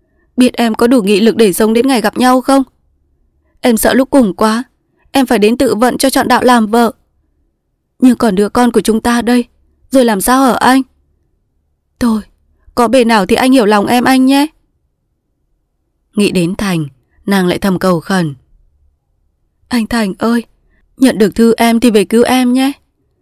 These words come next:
Anh có biết em gái anh đang bị cô độc giữa bao nhiêu khủng khiếp hay không?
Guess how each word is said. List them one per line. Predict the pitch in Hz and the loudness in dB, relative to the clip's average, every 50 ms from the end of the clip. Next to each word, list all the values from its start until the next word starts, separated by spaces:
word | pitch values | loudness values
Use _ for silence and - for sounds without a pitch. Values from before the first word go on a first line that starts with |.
| _ _ _ _ _ _ | _ _ _ _ _ _
Anh | - 262 220 | -2 -2 0
có | - 214 208 | 0 0 2
biết | 214 254 - | 2 0 2
em | - 240 220 | 2 0 0
gái | 214 - 208 208 214 | 0 -2 -2 -2 -2
anh | - 233 233 233 226 | -2 -2 -2 -2 0
đang | 240 247 247 | 0 0 0
bị | 247 - | 0 2
cô | - 262 254 247 | 2 2 2 2
độc | 214 240 208 | 2 0 0
giữa | 185 226 - | 0 -2 0
bao | - 247 254 | 0 2 2
nhiêu | 254 269 262 | 2 2 2
khủng | - 269 214 - | 2 0 -2 0
khiếp | - 262 269 - | 0 -2 0 0
hay | 285 277 269 254 | 0 0 0 0
không? | - 269 277 277 | 0 0 0 0